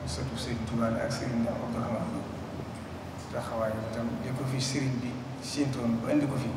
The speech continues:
ñëpp xam nañ ne matal na ko. Kon na ko Yàlla yàgg taxawee,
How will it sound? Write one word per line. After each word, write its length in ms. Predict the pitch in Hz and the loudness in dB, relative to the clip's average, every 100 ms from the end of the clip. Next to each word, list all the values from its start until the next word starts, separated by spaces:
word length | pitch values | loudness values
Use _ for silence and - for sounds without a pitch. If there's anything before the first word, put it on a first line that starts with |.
| - 127 | 0 0
ñëpp 200 | 135 - | 2 0
xam 220 | - 131 | 0 0
nañ 140 | 123 - | 2 2
ne 80 | - | 2
matal 240 | - - | 2 2
na 120 | - | 0
ko. 120 | - - - - - - - - | 0 0 -2 -6 -6 -6 -6 -6
Kon 160 | - 113 | -4 -4
na 100 | 113 | -2
ko 100 | 113 - | -4 -4
Yàlla 260 | - 117 107 | -2 -2 -2
yàgg 240 | 107 - 107 | -4 -4 -4
taxawee, 360 | 123 123 120 | -4 -2 0